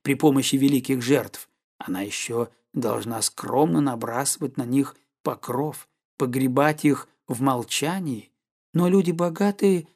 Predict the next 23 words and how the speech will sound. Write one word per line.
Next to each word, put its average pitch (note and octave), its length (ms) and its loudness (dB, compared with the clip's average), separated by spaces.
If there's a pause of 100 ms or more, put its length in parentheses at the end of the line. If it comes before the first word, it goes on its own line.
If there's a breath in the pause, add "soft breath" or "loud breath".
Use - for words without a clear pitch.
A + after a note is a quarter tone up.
(120)
растрачивая B2 840 0
своё A#2+ 240 -4
состояние C#3+ 800 -2
и C3 40 -2
жизнь, F3 460 -2 (260 soft breath)
жертвуя D3+ 520 4
собою, E3+ 600 -2 (240 soft breath)
извлекают E3 680 -2
пользу B2+ 500 0
из A2+ 160 -4
светских B2 600 -2
предрассудков, B2 880 -4 (240 loud breath)
которые C3+ 320 2
всегда C3 400 0
придают B2 480 -4
известный A#2 640 -6
блеск C3+ 480 -2 (340)
их C3 320 -4
любовным A#2 760 -4
безумствам. A2 880 -6 (360 loud breath)
У E3+ 80 0
них G3+ 460 2
молчание G3 920 0